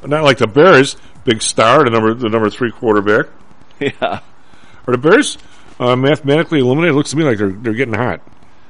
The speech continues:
Speaker 2: Uh, I don't, I doubt they're getting hot, but, uh, I don't, I don't know if they're mathematically eliminated or
Speaker 1: Well, they
Speaker 2: not.
Speaker 1: gotta be. They got ten losses.
Speaker 2: I would imagine, that, yeah. Um, but mathematically, though, I don't know. It's obviously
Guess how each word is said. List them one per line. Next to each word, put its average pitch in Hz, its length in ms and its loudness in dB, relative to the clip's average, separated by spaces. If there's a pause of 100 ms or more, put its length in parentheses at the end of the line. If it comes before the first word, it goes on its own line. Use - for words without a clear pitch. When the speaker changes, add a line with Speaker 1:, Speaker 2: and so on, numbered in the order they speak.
(460)
Speaker 2:
Uh, 101 360 2
I 101 120 0
don't, 143 320 -2
I 113 100 2
doubt 135 240 0
they're 151 80 -4
getting 123 260 -4
hot, 101 380 -2
but, 101 220 -2
uh, 92 320 0
I 110 140 0
don't, 170 220 -2 (120)
I 120 100 -4
don't 202 140 -6
know 180 80 -6
if 180 100 -4
they're 160 120 -4
mathematically 147 640 -4
eliminated 139 440 -8
or 117 120 -12
Speaker 1:
Well, 117 80 -4
they 95 80 -2
Speaker 2:
not. 92 100 -4
Speaker 1:
gotta 85 160 -2
be. 78 120 -12
They 78 100 -14
got 80 160 -16
ten 85 160 -8
losses. 82 440 -10
Speaker 2:
I 107 80 -2
would 110 80 -2
imagine, 113 500 -4
that, 82 220 -16
yeah. 90 280 -2 (260)
Um, 87 480 -6 (420)
but 120 180 -2
mathematically, 131 800 0
though, 175 280 0
I 117 120 -2
don't 127 120 -4
know. 110 240 -4 (500)
It's - 260 -8
obviously 92 500 -6